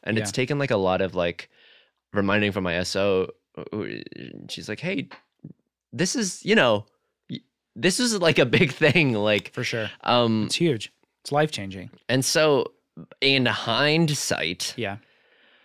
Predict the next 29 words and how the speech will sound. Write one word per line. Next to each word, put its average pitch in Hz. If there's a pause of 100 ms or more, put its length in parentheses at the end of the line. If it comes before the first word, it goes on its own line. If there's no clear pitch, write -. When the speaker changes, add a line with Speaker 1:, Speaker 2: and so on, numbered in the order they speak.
(720)
Speaker 1:
definitely, 147
like, -
if 104
you 104
have 110
people 127
you 107
can 98
reach 98
out -
to, - (200)
reach 107
Speaker 2:
Yeah. 95
Speaker 1:
out 104
to 95
them 92
a 90
hundo 104
percent. - (240)
Speaker 2:
That 135
was 156
a 165
game 131
changer 117
for 107
me. 104
Speaker 1:
Yeah. -
Speaker 2:
My 107
cousin's 131